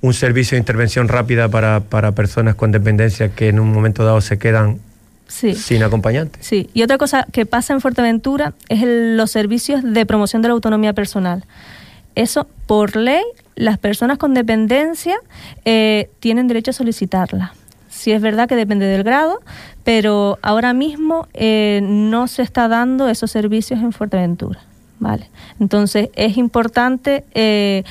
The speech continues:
Speaker 2: bueno, la, básicamente las personas desconocen que existen ese servicio y por lo tanto no lo,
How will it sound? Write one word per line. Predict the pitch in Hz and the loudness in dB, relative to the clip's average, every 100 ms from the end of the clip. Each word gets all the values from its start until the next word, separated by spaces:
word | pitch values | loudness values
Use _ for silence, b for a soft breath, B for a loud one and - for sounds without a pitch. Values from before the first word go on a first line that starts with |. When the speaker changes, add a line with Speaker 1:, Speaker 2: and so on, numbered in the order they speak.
| B | B
Speaker 2:
bueno, | - 226 | 0 2
la, | 202 202 - _ _ _ - | 2 -2 -6 _ _ _ -6
básicamente | 220 240 262 254 247 254 214 | -2 0 0 0 2 0 0
las | 196 | -2
personas | 214 220 220 | -2 -2 -2
desconocen | 190 196 208 214 269 | -2 -2 -2 -2 -2
que | - 262 | -2 -2
existen | - 262 - 208 | -2 -4 -2 -2
ese | 190 254 | -2 -2
servicio | 254 233 262 277 294 349 B B B B B - - | -2 -2 -2 -4 -8 -10 B B B B B -10 -2
y | - 240 240 233 226 220 202 | 2 2 2 2 2 2 0
por | 220 | 0
lo | 202 196 | 0 0
tanto | 196 190 | 0 0
no | 226 202 | 0 0
lo, | - - | 0 -2